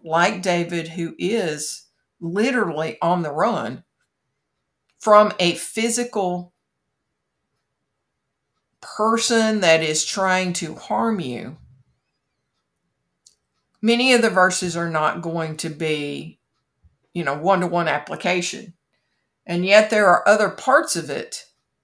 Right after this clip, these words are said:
that apply to us all. Psalm one forty-two, "I cry out to the Lord, I plead for the Lord's mercy." That verse right there, that fits any of us. It doesn't matter what type of cave we may be in.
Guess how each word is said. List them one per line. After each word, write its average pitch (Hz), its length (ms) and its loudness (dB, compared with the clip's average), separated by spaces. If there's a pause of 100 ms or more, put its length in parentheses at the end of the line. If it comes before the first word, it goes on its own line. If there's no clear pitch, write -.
(580)
that 196 160 8
apply 190 440 6
to 175 260 -2
us 156 180 -4
all. 151 440 2
Psalm 240 320 6
one 233 140 4
forty-two, 190 720 -6 (640)
"I 220 220 12
cry 214 400 6
out 220 220 8
to 240 100 -8
the 233 100 -2
Lord, 175 480 -2
I 196 140 6
plead 226 580 -2
for 208 160 -2
the 175 120 -2
Lord's 185 520 -2
mercy." 151 540 -8 (1040)
That 240 260 8
verse 247 260 6
right 190 240 4
there, 190 560 0
that 208 360 6
fits 196 300 0
any 180 300 -2
of 135 140 -6
us. - 340 -2
It - 180 0
doesn't 214 400 2
matter 175 480 0
what 226 280 4
type 180 280 4
of 160 100 -8
cave 165 440 -2
we 180 140 -2
may 165 220 -2
be 160 180 -6
in. 180 560 -6